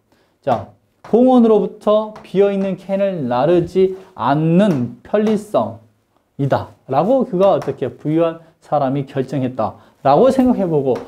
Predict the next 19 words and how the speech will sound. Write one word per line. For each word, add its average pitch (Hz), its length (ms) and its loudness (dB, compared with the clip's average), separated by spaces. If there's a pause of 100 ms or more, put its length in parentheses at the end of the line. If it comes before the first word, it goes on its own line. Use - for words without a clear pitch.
(160)
벌금이 143 520 -2
백 131 200 -8
달러라고 175 400 0
한번 160 220 -4
가정해보자 117 800 -4 (880)
라는 123 260 0
겁니다. 104 360 -6 (1300)
알겠어요? 147 560 2 (160)
음, 107 140 2
이랬을 208 400 4
때 208 120 6
이 160 80 4
사람은 180 440 2
뭐라는 147 420 2
거야? 107 280 0 (680)
이 180 300 4 (220)
벌금을 160 500 2
뭐라고? 120 600 0 (420)
음, 104 200 -12